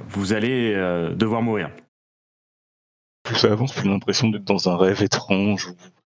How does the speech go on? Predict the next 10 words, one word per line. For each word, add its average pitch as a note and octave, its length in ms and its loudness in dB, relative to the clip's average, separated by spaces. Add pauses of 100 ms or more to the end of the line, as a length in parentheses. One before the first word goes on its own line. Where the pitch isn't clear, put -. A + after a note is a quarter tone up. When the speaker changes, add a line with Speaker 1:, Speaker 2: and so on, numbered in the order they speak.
Speaker 2:
où C#3+ 60 2
Speaker 1:
<laughs> - 680 -8
Speaker 2:
la F#2+ 200 6
réalité G#2 500 2
semble A2 260 2
de G2 80 -4
plus - 360 0
en G#2+ 60 2
plus G#2+ 180 -4
lointaine. A2+ 560 4